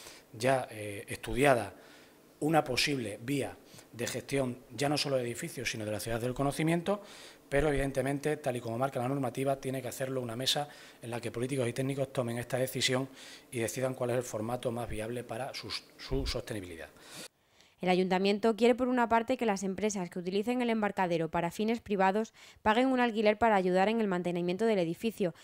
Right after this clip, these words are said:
Speaker 2: que cuesta seiscientos mil euros al año, y por otro lado invitan a los colectivos sociales o asociaciones de la ciudad para que organicen actividades en el edificio,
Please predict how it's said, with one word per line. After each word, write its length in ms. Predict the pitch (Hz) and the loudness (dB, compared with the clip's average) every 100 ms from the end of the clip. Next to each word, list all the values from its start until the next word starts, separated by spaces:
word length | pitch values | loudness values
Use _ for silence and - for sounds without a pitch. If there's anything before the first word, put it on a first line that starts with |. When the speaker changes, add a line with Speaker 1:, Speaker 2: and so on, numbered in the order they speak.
| - | -16
Speaker 2:
que 160 | - 190 | -2 2
cuesta 340 | 208 226 - | 4 4 2
seiscientos 520 | 175 180 190 185 180 190 | 0 0 2 0 2 2
mil 180 | 233 | 4
euros 320 | 247 247 247 208 | 6 6 4 2
al 100 | 185 | 0
año, 280 | 208 226 226 - - | 0 0 -4 -12 -8
y 100 | 214 | 0
por 120 | 202 | 4
otro 200 | 240 262 | 6 8
lado 220 | 262 240 247 | 8 6 6
invitan 420 | 220 214 190 175 | 4 2 0 0
a 60 | 170 | 0
los 120 | 170 | 0
colectivos 520 | - 180 - 220 240 | 0 -2 0 0 2
sociales 540 | 247 - 202 180 170 - | 0 0 2 2 0 -2
o 80 | 185 | -4
asociaciones 640 | 190 180 180 220 214 202 | -2 -4 -4 0 2 2
de 80 | 180 | 0
la 100 | 175 | -2
ciudad 360 | - 180 196 - - - | -2 2 2 0 -12 -8
para 220 | - 202 | 2 6
que 60 | 196 | 6
organicen 480 | 208 208 226 277 254 | 6 6 4 2 0
actividades 640 | 226 214 190 190 208 247 | -2 -4 0 4 4 2
en 120 | 233 190 | 0 -2
el 100 | 170 | -2
edificio, 580 | 160 - 226 - 165 | -2 -2 -2 0 -2